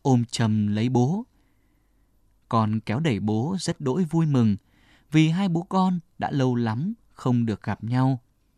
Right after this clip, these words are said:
Nhìn chúng ôm hôn nhau thật buồn cười. Kéo đẩy hôn con trai hết đầu nọ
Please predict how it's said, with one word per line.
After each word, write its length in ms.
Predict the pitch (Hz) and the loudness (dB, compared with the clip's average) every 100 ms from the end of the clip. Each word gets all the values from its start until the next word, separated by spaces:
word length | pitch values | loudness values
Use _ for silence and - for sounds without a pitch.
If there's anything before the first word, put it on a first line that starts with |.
| _ _ _ _ _ _ _ - | _ _ _ _ _ _ _ 2
Nhìn 240 | 120 101 | 4 4
chúng 320 | - 113 170 - | 2 0 -2 -2
ôm 220 | 143 123 | 0 2
hôn 240 | 120 120 | 2 0
nhau 240 | 120 117 113 | 2 0 -2
thật 220 | - 117 | -4 -4
buồn 300 | 147 127 117 117 | -2 0 0 0
cười. 300 | 131 123 113 - _ _ _ _ _ _ | 0 2 0 -8 _ _ _ _ _ _
Kéo 160 | - 185 | -2 0
đẩy 360 | 202 143 104 95 | 2 2 0 -4
hôn 300 | - 175 180 | -4 -2 -2
con 200 | 175 165 | 0 -2
trai 400 | 160 156 147 147 139 - | 0 0 0 -2 -4 -14
hết 240 | - 262 - | -8 -6 -2
đầu 200 | 127 104 | 0 2
nọ 240 | 107 104 | 0 -2